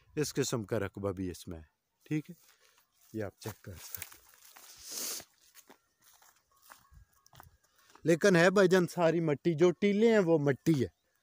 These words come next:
आप दोस्त आते हैं चेक करें, इसमें भाईजान बिल्कुल मट्टी है। इसमें बिल्कुल ना, इसमें मिट्टी में कोई पत्थर, गैड़ा,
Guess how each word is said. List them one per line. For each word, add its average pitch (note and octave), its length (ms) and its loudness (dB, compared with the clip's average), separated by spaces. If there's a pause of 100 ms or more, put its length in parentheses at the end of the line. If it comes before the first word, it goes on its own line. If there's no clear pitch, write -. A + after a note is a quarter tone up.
(360)
आप E3 180 2
दोस्त F#3 320 2
आते F3+ 320 4
हैं G3+ 160 4
चेक F#3 260 2
करें, G3 260 4 (880)
इसमें E3+ 320 2
भाईजान D3+ 340 4
बिल्कुल E3+ 520 6
मट्टी A2 380 -6
है। F#2 200 -12 (360)
इसमें E3 380 -4
बिल्कुल F3 460 2 (120)
ना, D#3+ 480 0
इसमें F#3+ 320 0
मिट्टी E3+ 540 0
में G#3 180 2
कोई G#3 320 6 (840)
पत्थर, F#3 420 4
गैड़ा, E3 600 6